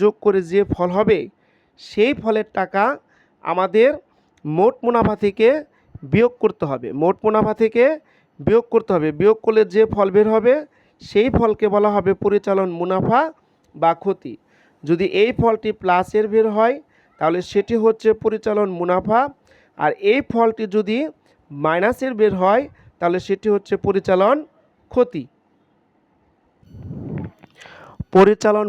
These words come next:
মুনাফা বের হওয়ার পর সেই পরিচালন মুনাফার সাথে অন্যান্য আয় অথবা অপরিচালন আয়, সেটি যোগ করতে হবে। এখন আমরা জানব অন্যান্য আয় এবং অপরিচালন আয় বলতে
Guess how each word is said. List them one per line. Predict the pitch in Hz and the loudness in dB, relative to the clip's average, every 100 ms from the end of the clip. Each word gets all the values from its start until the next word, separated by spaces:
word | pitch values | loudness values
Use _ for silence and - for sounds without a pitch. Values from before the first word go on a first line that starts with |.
| 180 | 0
মুনাফা | 175 175 - 208 160 | 0 2 2 0 2
বের | 170 180 170 | 0 2 2
হওয়ার | 196 202 202 - | 2 2 -2 -2
পর | 156 147 220 _ _ _ - | 0 -2 -8 _ _ _ -6
সেই | 180 196 - | 0 0 2
পরিচালন | 202 208 202 202 190 | 0 2 2 2 2
মুনাফার | 175 170 170 185 - | 2 2 0 -4 -4
সাথে | 185 - 208 233 - | -4 -2 -2 -4 -2
অন্যান্য | 175 190 190 180 185 190 - 196 175 | 0 2 2 2 2 0 0 0 0
আয় | 123 _ _ _ _ _ _ - | -4 _ _ _ _ _ _ -2
অথবা | 185 214 220 185 147 - 202 | 0 2 2 0 -2 -2 0
অপরিচালন | - 208 208 202 196 190 165 165 | 2 0 2 2 0 -2 -2 0
আয়, | 214 254 _ _ _ - | -2 -6 _ _ _ -4
সেটি | 190 190 170 | -2 0 2
যোগ | 185 - | 0 0
করতে | 185 - 139 | -4 -2 -6
হবে। | 120 127 _ _ _ _ _ - | -6 -14 _ _ _ _ _ -6
এখন | 170 202 202 | -4 0 0
আমরা | 214 214 | 0 0
জানব | 208 196 160 170 - | 0 0 0 0 0
অন্যান্য | 190 208 202 196 202 214 - 170 | 0 2 0 0 0 0 0 -2
আয় | 175 226 - _ _ _ - | 0 -2 -8 _ _ _ -4
এবং | 175 190 190 - | 0 0 0 0
অপরিচালন | 208 - 220 226 220 208 196 - 175 | 0 0 0 0 2 2 2 -4 -2
আয় | 208 | 0
বলতে | 208 214 208 | 2 2 2